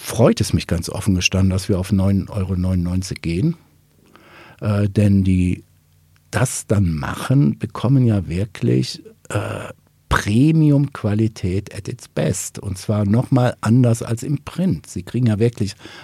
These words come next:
einen Zusatzgewinn, der in meinen Augen enorm ist. Ähm, bringen wir das Deli-,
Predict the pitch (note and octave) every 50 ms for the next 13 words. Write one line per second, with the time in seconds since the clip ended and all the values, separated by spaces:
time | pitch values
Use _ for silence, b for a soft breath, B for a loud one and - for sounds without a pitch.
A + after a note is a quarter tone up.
0 | B B F#2 G#2 G2+ F#2 - - - C#3+ D3 C3 C3+ B2+ - - - - A#2+ A2+
1 | A#2 A#2+ B2 A#2 A#2 B B B B B B B B - G#2 G2+ G2 F#2 F2+ E2+
2 | F#2 G2 G#2 G#2 - - G#2+ A2 A#2+ - - A#2 B2 D3 D#3 C#3 G2+ E2 E2+ -
3 | - - - - D#2 D2+ D2+ - - - B B B B B B B B B B
4 | B - - G#2 A#2 C3 C3+ A#2+ A#2 A2 G#2+ G2+ F2+ - - _ _ - G#2+ G#2
5 | - - - - - C#3 D#3+ D3 A2+ F2+